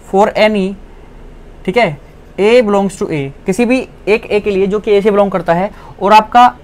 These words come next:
ए relate नहीं कर रहा है ए से, ठीक है, मान लो ए का कोई एक element वैसा बचा हुआ है जिसका भैया उसमें ए comma A है नहीं, तो उसका मतलब वो आपका सिमेट्रिक, वो आपका reflexive नहीं हो सकता। For any A belongs to A,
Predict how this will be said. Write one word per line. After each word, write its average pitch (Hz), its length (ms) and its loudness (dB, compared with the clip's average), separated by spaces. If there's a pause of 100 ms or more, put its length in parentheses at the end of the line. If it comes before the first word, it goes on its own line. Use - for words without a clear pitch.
ए 254 340 2 (840)
relate 226 300 2
नहीं 226 240 2
कर 226 120 -2
रहा 208 220 2
है 214 180 0
ए 190 140 0
से, 160 180 -8 (2000)
ठीक 175 100 -8
है, 226 80 0
मान 180 200 2
लो 226 100 0
ए 214 120 2
का 226 100 0
कोई 226 240 2 (160)
एक 208 120 4
element 226 300 2
वैसा 220 180 0
बचा 196 200 -2
हुआ 180 160 0
है 202 60 2
जिसका 220 240 2
भैया 226 280 2 (340)
उसमें 202 240 2 (160)
ए 233 360 4
comma 214 200 6
A 240 280 2 (480)
है 202 180 2
नहीं, 156 200 -4 (800)
तो 254 60 4
उसका 262 180 4
मतलब 254 280 2
वो 262 100 8
आपका 262 220 2
सिमेट्रिक, 220 580 -4
वो 170 140 0
आपका 190 200 2
reflexive 226 360 -2
नहीं 185 100 0
हो 151 60 -4
सकता। 151 300 -6 (460)
For 240 220 2
any 226 240 0
A 233 120 2
belongs 220 280 0
to 240 120 -2
A, 196 100 4